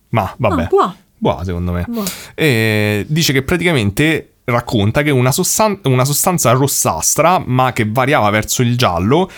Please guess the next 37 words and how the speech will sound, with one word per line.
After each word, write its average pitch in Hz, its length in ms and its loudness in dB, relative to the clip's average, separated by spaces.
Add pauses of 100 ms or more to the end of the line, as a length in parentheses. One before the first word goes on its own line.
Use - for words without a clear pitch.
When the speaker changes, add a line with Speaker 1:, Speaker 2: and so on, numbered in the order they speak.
(140)
Speaker 1:
nello 208 260 2
stesso - 460 0
periodo 113 560 2
Speaker 2:
Ah. 302 540 -2
Speaker 1:
è 160 140 2
caduta 175 800 0 (640)
a, 147 320 2
il 165 240 0
trenta, 131 640 2
il 151 160 0
primo 202 240 0
maggio 139 400 2
e 139 120 0
il 143 180 2
due 185 180 4
maggio, 139 640 2 (100)
sia 196 200 2
in 202 100 2
Francia 165 300 0
che 110 80 2
in 104 100 2
Spagna. 101 400 -4
Speaker 2:
Oggi, 87 140 -2
vabbè, 180 320 -6
da 165 160 -10
febbraio 170 480 -6
a 160 40 -8
marzo. 170 680 -8 (1120)
A 196 100 -4
maggio? 185 540 -4 (300)
Maggio 247 320 -2
o 190 40 0
marzo? 165 240 -2
Speaker 1:
No, 160 80 4
a 196 60 2
fine 190 240 0
aprile 208 600 2